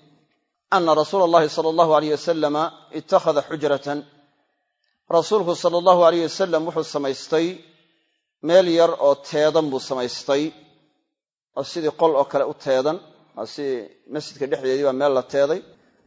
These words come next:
Qaala wuxuu yidhi, "Xasibtu, waxaan u malaynayaa, annahu qaala, inuu yidhi, 'min xasiirin'." Yacni wuxuu ku,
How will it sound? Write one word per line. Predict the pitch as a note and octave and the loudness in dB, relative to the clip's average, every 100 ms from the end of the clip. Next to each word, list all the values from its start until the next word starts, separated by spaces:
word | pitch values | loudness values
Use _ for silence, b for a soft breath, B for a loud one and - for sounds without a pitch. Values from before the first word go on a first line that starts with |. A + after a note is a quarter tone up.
| _ | _
Qaala | F3+ F3+ E3+ | 6 8 6
wuxuu | F#3 E3+ | 0 -4
yidhi, | E3 - | -2 -2
"Xasibtu, | D3+ G3+ F3 F3+ | -2 -4 -6 -4
waxaan | D#3+ E3+ | 0 0
u | F#3+ | 2
malaynayaa, | E3 F3 E3+ D#3 D3+ | 2 2 2 2 2
annahu | F3 D#3+ D3 | 2 -2 -4
qaala, | E3+ F3 E3 | 4 6 6
inuu | E3 D3+ | 0 -4
yidhi, | D#3 | -4
'min | D#3+ C#3+ | -6 -4
xasiirin'." | D3+ D3 F3 E3+ C#3+ C3 - _ _ _ _ _ _ _ _ | -6 -4 -4 -2 -2 -6 -12 _ _ _ _ _ _ _ _
Yacni | D#3+ C#3+ D3 | 2 4 4
wuxuu | D3+ D#3+ D#3 | -2 -2 -2
ku, | - | 0